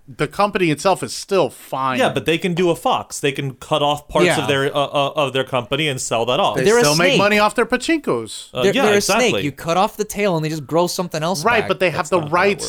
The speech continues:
Speaker 2: works.
Speaker 3: Shush you.
Speaker 1: for Silent Hill and Metal Gear, and those are pachinkos that they're making money off of.
Speaker 2: Sure.
Speaker 1: Same with Castlevania, which have N F Ts, and they're just milking their own
Speaker 2: Yeah.
Speaker 3: So if
Speaker 1: their
Speaker 3: Sony
Speaker 1: own,
Speaker 3: steps
Speaker 1: their
Speaker 3: in
Speaker 1: own
Speaker 3: and
Speaker 1: I P.
Speaker 2: They
Speaker 3: says
Speaker 2: can write that into the sales contract
Speaker 3: Yeah.
Speaker 2: and sell off the properties.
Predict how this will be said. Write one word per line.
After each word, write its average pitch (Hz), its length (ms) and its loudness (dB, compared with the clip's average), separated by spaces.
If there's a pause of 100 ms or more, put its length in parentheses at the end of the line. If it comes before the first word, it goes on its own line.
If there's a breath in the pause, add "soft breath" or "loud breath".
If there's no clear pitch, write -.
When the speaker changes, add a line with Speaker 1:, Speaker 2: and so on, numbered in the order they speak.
Speaker 2:
works. - 100 -10
Speaker 3:
Shush - 280 0
you. 135 200 0
Speaker 1:
for 170 160 2
Silent 175 420 0
Hill 175 220 2
and 156 80 0
Metal 185 240 2
Gear, 151 220 0
and 143 120 0
those 147 220 2
are 165 80 2
pachinkos 190 600 -4
that 147 120 -4
they're 147 100 -6
making 139 400 -4
money 170 280 -2
off 113 200 -10
of. 104 80 -14
Speaker 2:
Sure. 120 380 -4
Speaker 1:
Same 165 260 0
with 156 140 0
Castlevania, 160 800 0 (220 loud breath)
which 127 180 -2
have 110 240 -10
N 123 140 -6
F 151 160 -2
Ts, 185 480 -2
and 147 200 -2
they're 165 120 4
just 175 240 -4
milking 156 580 0
their 139 240 2
own 131 480 -2
Speaker 2:
Yeah. 285 120 2
Speaker 3:
So 180 180 4
if 160 160 0
Speaker 1:
their 156 100 4
Speaker 3:
Sony 175 140 4
Speaker 1:
own, 196 60 2
Speaker 3:
steps 180 280 2
Speaker 1:
their 180 120 4
Speaker 3:
in 185 80 4
Speaker 1:
own 175 80 4
Speaker 3:
and 185 80 6
Speaker 1:
I 175 100 4
P. - 60 -2
Speaker 2:
They 160 260 4
Speaker 3:
says 170 140 0
Speaker 2:
can 131 80 -4
write 160 200 0
that 175 140 2
into 170 220 0
the 147 100 0
sales 185 340 0
contract 135 520 0
Speaker 3:
Yeah. 127 140 0
Speaker 2:
and 120 140 -6
sell 127 260 0
off 139 180 2
the 160 60 -2
properties. 110 680 -4